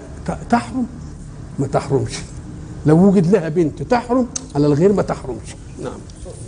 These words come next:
وأولو الأرحام بعضهم أولى ببعض. كلمة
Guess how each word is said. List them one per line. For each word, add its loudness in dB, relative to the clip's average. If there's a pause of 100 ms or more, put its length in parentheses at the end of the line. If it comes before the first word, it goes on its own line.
(3750)
وأولو 8
الأرحام 4
بعضهم 4
أولى 6
ببعض. 0 (2500)
كلمة 8